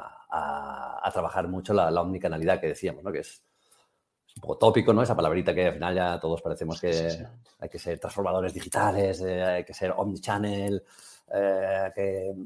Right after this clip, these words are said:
Speaker 1: aplicar marketing automation, eh, bueno, to-, todo sí, nos llenamos la boca con esas palabras, pero no deja de ser,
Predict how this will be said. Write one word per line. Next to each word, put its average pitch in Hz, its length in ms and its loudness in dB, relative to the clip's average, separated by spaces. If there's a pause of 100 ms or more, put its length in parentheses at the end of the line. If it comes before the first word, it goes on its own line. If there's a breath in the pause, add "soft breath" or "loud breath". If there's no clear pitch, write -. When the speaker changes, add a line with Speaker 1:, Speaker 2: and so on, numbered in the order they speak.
(200)
Speaker 1:
aplicar 104 540 -2
marketing 101 280 -2
automation, 101 600 4
eh, 104 140 2 (180)
bueno, 101 300 4
to-, 110 100 0
todo 113 240 6
sí, 117 140 0
nos 92 100 0
llenamos 107 240 4
la 123 60 10
boca 113 160 12
con 107 100 8
esas 101 140 -4
palabras, 120 360 8
pero 104 160 2
no 107 120 2
deja 120 180 0
de 120 80 4
ser, 123 400 2